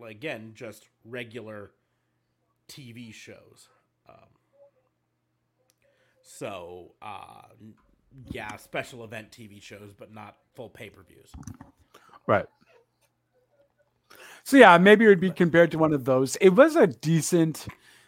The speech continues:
Speaker 2: uh, pay-per-view just for what it was. Um,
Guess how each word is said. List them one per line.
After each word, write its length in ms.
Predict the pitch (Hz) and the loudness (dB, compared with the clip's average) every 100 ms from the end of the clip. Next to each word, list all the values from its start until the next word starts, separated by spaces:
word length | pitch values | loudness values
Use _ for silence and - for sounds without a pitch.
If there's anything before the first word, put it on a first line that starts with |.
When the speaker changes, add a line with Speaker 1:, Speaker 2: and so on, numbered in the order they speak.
| _ _ - | _ _ -2
Speaker 2:
uh, 640 | 139 135 135 127 127 123 - | 2 4 4 2 0 -4 -4
pay-per-view 800 | 151 160 170 160 143 147 147 143 | 0 0 2 0 0 0 2 0
just 360 | 127 143 143 - | 0 0 0 -2
for 140 | 147 | -4
what 180 | 139 143 | 0 0
it 120 | 143 | 0
was. 680 | 131 139 139 139 135 - - _ _ _ _ - | 0 0 2 2 -2 -6 -16 _ _ _ _ -4
Um, 800 | 131 127 127 127 120 117 113 110 | 2 4 4 4 4 2 -2 -6